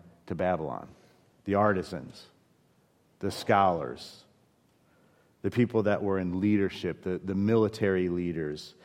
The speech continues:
any professionals, any promising young person. They were all about assimilation.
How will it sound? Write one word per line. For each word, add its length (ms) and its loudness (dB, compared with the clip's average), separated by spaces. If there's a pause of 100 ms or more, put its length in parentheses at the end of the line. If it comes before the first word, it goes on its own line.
(180)
any 240 4
professionals, 960 -4
any 460 4 (260)
promising 960 2 (320)
young 300 2
person. 500 -6 (1400)
They 140 4
were 140 4
all 300 4
about 640 2 (420)
assimilation. 840 0